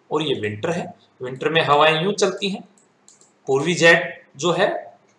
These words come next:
उसका प्रभाव, sorry, winter में पश्चिमी jet का जो प्रभाव है, तो यहाँ हाई pressure बना रहता है और हवाएं यूं जाती हैं।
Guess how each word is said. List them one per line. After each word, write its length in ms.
उसका 260
प्रभाव, 560
sorry, 300
winter 340
में 400
पश्चिमी 280
jet 240
का 80
जो 100
प्रभाव 440
है, 120
तो 60
यहाँ 160
हाई 180
pressure 380
बना 180
रहता 260
है 220
और 100
हवाएं 380
यूं 220
जाती 360
हैं। 100